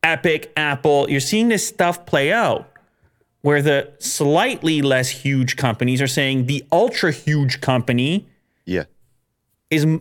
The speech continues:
Speaker 1: is elbowing me out the way.
Speaker 2: Mm-hmm.
Speaker 1: They're making it about themselves. And of course, Roku as a company, they wanna differentiate themselves.
Speaker 2: Mm-hmm.
Speaker 1: They wanna say,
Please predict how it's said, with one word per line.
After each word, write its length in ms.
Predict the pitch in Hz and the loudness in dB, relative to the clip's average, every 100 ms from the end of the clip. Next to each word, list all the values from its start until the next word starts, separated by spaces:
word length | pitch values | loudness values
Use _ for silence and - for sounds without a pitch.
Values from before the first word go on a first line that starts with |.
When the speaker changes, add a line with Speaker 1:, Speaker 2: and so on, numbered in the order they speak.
| - | -2
Speaker 1:
is 340 | 160 147 143 - _ _ _ | 0 0 -2 -8 _ _ _
elbowing 540 | 151 170 165 170 160 156 | 0 2 2 2 2 2
me 140 | 147 | 0
out 180 | 147 - | -2 0
the 80 | 127 | 2
way. 340 | 143 107 67 - | 2 0 -6 -14
Speaker 2:
Mm-hmm. 260 | 95 110 104 - _ _ _ - - | -10 -6 -8 -10 _ _ _ -20 -4
Speaker 1:
They're 100 | 135 | 0
making 300 | 131 139 143 139 | 2 2 0 0
it 100 | 131 | 2
about 320 | 123 131 - | 2 0 -2
themselves. 560 | 117 - 135 98 - _ - | -2 0 0 0 -4 _ -2
And 140 | 143 | -2
of 80 | - | 2
course, 240 | 214 131 | 2 2
Roku 400 | 117 151 233 - | 2 2 2 2
as 100 | 127 | 0
a 60 | 131 | 0
company, 300 | 143 135 127 | 0 0 2
they 100 | 185 | 2
wanna 240 | 240 143 | 2 2
differentiate 640 | 139 135 135 120 127 110 - | 0 0 0 0 -2 -4 0
themselves. 600 | 226 247 - 104 180 - _ 110 | 0 0 0 0 -2 -6 _ -10
Speaker 2:
Mm-hmm. 160 | 139 120 _ _ _ _ _ | -10 -10 _ _ _ _ _
Speaker 1:
They 80 | 143 | -2
wanna 180 | 170 170 | 0 0
say, 460 | - 170 151 131 | 0 0 0 -2